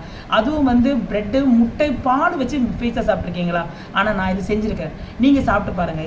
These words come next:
இதை நீங்க இதை உடனே செஞ்சு சாப்பிட்டு பாருங்க. சாப்பிட்டு பார்த்துட்டு கமெண்ட் செக்ஷன்ல சொல்லுங்க. ஆனா இது எப்படி செஞ்சிருக்கேன், என்னென்ன பொருள் வேணும், எப்படி செய்யணும்னு சொல்லிட்டு நம்ம வீடியோக்குள்ள போய் பார்க்கலாமா? வாங்க போலாம். ஆ,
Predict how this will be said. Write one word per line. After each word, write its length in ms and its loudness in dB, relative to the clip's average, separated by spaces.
இதை 180 -2
நீங்க 160 0
இதை 180 -2
உடனே 260 2
செஞ்சு 280 2
சாப்பிட்டு 320 -2
பாருங்க. 300 -2
சாப்பிட்டு 280 2
பார்த்துட்டு 260 2
கமெண்ட் 280 4
செக்ஷன்ல 400 -4
சொல்லுங்க. 280 -2
ஆனா 220 0
இது 160 2
எப்படி 240 -4
செஞ்சிருக்கேன், 400 0
என்னென்ன 280 2
பொருள் 260 -2
வேணும், 300 2
எப்படி 260 -2
செய்யணும்னு 320 0
சொல்லிட்டு 180 -4
நம்ம 140 -2
வீடியோக்குள்ள 360 -2
போய் 200 -4
பார்க்கலாமா? 360 -2
வாங்க 200 -4
போலாம். 220 -2
ஆ, 40 -8